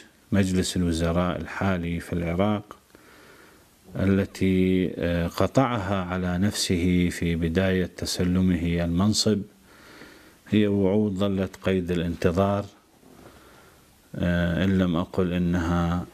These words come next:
آه، وعود كاذبة. لا يمكن لا للكاظمي ولا لغيره في ظل المعطيات الحالية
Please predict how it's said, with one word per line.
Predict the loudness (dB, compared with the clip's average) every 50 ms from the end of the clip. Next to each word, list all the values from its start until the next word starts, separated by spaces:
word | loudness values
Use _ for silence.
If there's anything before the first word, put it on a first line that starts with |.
| -20 -12 -8
آه، | -6 -4 -4 -2 -4 -4 -4 -4
وعود | -4 -4 -2 0 0 2 2 2 2 0 -2 -6 -12 -16 -18 -20 -20 -12
كاذبة. | 0 2 2 4 4 0 -2 -4 -4 -6 -8 -8 -12 -14 -20 _ _ -20 -20 -20 -20 -20 -20 -20 -20 -20 -20 -20 -20 -20 -20 -20 -20 -2 4
لا | 4 4 6 6 4
يمكن | 2 2 2 0 -2 -4 -4 -4 -2 -2 -4 -6 -10 -14 -20 -20 _ -20 _ _ _ -10 -4
لا | 0 2 2 2 2 2 0 2 2
للكاظمي | 2 0 0 -2 -4 -2 -2 0 0 0 0 0 0 2 2 2 2 2 2 0 -2 -4 -8 -16 -20 -20 -20 -20 -20 -20 -20 -14 -4 0
ولا | 0 2 2 2 2 0 2
لغيره | 2 0 0 2 2 2 2 2 0 -2 -2 -2 0 0 2 2 2 0 -2 -6 -12 -20 -20 -20 -20 -20 -20 -18
في | -2 0 2 2 2
ظل | 4 4 4 4 4 2
المعطيات | 2 0 -2 -4 -6 -6 -6 -4 -2 0 0 0 0 -2 -4 -8
الحالية | -12 -10 -4 -2 -2 0 0 2 2 2 4 4 2 2 2 0 -2